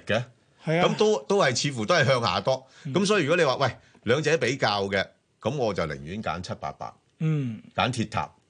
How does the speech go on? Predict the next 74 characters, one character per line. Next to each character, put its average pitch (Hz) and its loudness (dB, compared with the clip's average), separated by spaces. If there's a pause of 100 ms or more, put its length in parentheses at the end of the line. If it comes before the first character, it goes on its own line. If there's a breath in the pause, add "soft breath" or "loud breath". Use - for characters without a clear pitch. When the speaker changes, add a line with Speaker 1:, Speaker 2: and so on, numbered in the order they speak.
Speaker 1:
即 160 4
係 156 4
呢 180 2
個 135 4
係 104 2
真 135 -2
係 117 0
大 90 0
家 113 0 (300)
擺 92 0
到 123 4
明 78 -6 (120)
做 82 -4
五 76 -6
G， 113 0 (480 loud breath)
係 107 4
咪 107 4
先？ 123 4
Speaker 2:
係。 - -10 (160 loud breath)
Speaker 1:
嚇， 110 4
咁 160 0
所 165 6
以 - 4
呢， 165 4
就， 104 2
誒， 98 2 (220)
純 104 0
粹 120 2
啦， 147 2
即 156 -4
係 135 -2
如 92 -4
果 104 -2
你 120 2
話， 90 2
誒， 85 -4
佢 - -8
呢 101 -2
隻 127 -2
股 104 -4
票 98 -2
咁 95 -4
跌 104 -4
得 113 0
好 90 -4
低 95 0
嘅， 92 0
咁 95 -6
我 101 0
又 85 -2
覺 82 -4
得， 98 0 (260)
誒， 76 -6
可 98 2
以 101 0
搏 76 -4
一 - -8
搏 - -4
嘅。 67 -8
噉 98 -2
你 85 0
如 80 -2
果 95 0
你 95 0
話 80 -4
去 92 0
到 87 -2
挨 101 0
近 78 -4
返 95 0
五 82 -4
蚊 95 0
嗰 87 -2
邊 71 -4